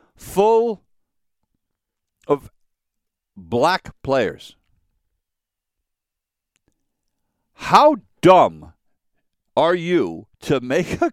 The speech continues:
comment like that? You gotta think. You know, you, a-, a-, and look, I,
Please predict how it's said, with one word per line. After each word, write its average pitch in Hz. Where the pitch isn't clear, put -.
comment 123
like 143
that? 214
You 226
gotta 226
think. -
You 196
know, 190
you, 233
a-, -
a-, 180
and 220
look, 233
I, -